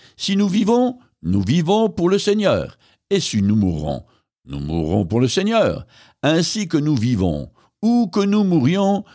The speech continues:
nous appartenons au Seigneur. » Romains quatorze, les versets sept et huit. La foi des Philippiens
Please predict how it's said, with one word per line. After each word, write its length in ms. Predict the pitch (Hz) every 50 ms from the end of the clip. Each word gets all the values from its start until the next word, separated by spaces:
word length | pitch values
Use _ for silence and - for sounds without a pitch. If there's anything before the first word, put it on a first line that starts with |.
| _ _ _
nous 340 | - 69 73 76 73 73 -
appartenons 800 | 69 - - - 107 85 80 - - - 85 101 135 175 208 208
au 200 | 202 180 226 220
Seigneur. » 680 | - 220 214 214 233 247 233 127 - - - - _ _ _ _ _ _ -
Romains 320 | - - 95 87 87 -
quatorze, 680 | - - 151 - - 202 214 208 202 196 180 208 208 208 - - - - - -
les 180 | - 101 110 107
versets 380 | 95 101 95 - - - 73
sept 520 | - - - 98 104 104 - - _ - 113 107 107 - _ _ _ _ _ -
et 80 | 69
huit. 480 | 73 85 92 90 - _ - - - - _ _ _ _ _ _ _ _ _ _ _ _ _ _ _ _ _ _ _ _ -
La 100 | - 233
foi 260 | 214 - - 302 -
des 280 | - 208 90 90 87 82
Philippiens 680 | 85 - - 80 107 151 - - - 202 208 214 226